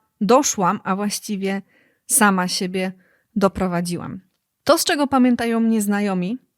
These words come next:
ze studiów, to jest umiejętność zaśnięcia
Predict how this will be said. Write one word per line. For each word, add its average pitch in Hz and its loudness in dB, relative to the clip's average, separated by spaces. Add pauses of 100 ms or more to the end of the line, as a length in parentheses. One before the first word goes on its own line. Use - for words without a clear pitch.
(180)
ze 220 0
studiów, 180 -2 (840)
to 269 6
jest 294 -2 (300)
umiejętność 269 2 (140)
zaśnięcia 214 2